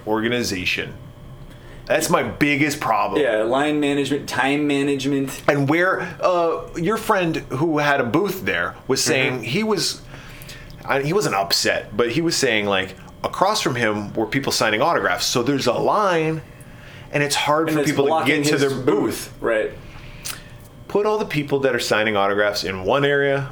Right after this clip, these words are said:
Speaker 1: all vendors in another area.
Speaker 2: Yeah, and maybe strategically stagger them so you don't have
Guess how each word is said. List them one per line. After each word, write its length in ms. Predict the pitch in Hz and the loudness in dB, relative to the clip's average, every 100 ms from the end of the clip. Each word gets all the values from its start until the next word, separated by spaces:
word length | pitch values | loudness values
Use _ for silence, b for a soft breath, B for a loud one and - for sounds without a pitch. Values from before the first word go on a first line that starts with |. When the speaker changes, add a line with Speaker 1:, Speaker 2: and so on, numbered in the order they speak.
| - | -4
Speaker 1:
all 140 | 98 | -2
vendors 420 | 95 123 123 120 | 2 2 2 2
in 120 | 113 107 | 2 2
another 300 | 90 90 85 | 0 -2 -2
area. 440 | 82 80 92 - - - - B B | -2 -2 -6 -8 -12 -18 -20 B B
Speaker 2:
Yeah, 220 | 139 127 | 0 2
and 80 | 123 | 2
maybe 220 | 147 185 | 2 0
strategically 680 | 190 - 135 151 147 143 135 | 0 0 0 0 0 0 0
stagger 400 | - 131 127 127 | 0 0 2 0
them 160 | 117 113 | 0 -2
so 140 | 131 | -2
you 100 | 123 | 0
don't 240 | 127 127 | 0 0
have 400 | 123 120 113 - | 0 0 0 -2